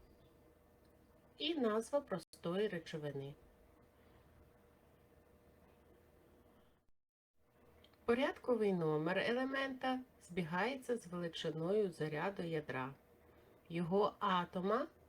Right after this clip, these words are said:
і кількістю електронів у ньому. У періодичній системі всі хімічні елементи розміщені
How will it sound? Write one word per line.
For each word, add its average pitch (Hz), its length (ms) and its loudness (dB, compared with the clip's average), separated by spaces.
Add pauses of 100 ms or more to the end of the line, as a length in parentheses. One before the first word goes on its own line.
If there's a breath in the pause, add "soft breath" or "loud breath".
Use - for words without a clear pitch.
(260)
і 247 140 -4
кількістю 254 760 -6
електронів 170 760 -2 (140)
у 196 120 -2
ньому. 139 360 -6 (1700 loud breath)
У 277 160 0
періодичній 170 840 4
системі 285 600 -2 (520 loud breath)
всі 339 300 -4
хімічні 175 720 0
елементи 185 720 0
розміщені 254 840 0